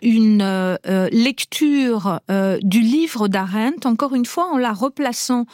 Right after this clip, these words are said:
dans ce contexte de la réflexion sur qu'est-ce que juger, qu'est-ce que la justice. Il est évident pour elle que Eichmann doit être, euh, condamné, ça n'est pas la question.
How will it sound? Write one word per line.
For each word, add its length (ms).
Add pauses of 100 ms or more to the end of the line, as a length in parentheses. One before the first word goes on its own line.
(320)
dans 340
ce 420
contexte 760
de 180
la 140
réflexion 680
sur 360 (360)
qu'est-ce 340
que 180
juger, 600 (400)
qu'est-ce 300
que 360
la 340
justice. 800 (360)
Il 160
est 140
évident 400
pour 240
elle 200
que 100
Eichmann 720
doit 280
être, 320
euh, 160 (100)
condamné, 400
ça 160
n'est 140
pas 200
la 140
question. 420